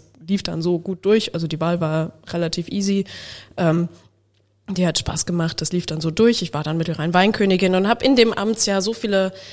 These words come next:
Winzerkollegen getroffen, hab auch bei dem einen oder anderen mal mitgearbeitet und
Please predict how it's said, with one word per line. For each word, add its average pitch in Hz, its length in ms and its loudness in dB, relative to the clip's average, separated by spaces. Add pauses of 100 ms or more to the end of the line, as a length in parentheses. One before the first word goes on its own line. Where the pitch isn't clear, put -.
(120)
Winzerkollegen 247 680 2
getroffen, 226 420 2
hab 214 160 0
auch 214 120 -2
bei 202 100 4
dem 214 160 2
einen 247 180 -4
oder 214 200 0
anderen 208 260 -2
mal 196 140 0
mitgearbeitet 202 840 0
und 185 300 -2